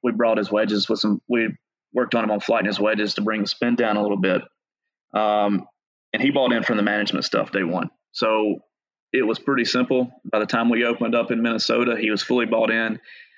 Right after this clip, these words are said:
His chipping had gotten so good within the month. He had the two iron in the bag.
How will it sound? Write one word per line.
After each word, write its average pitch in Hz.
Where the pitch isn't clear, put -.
His 107
chipping 120
had 101
gotten 104
so 123
good 113
within 104
the 101
month. 110
He 107
had 98
the 90
two 135
iron 117
in 113
the 107
bag. 113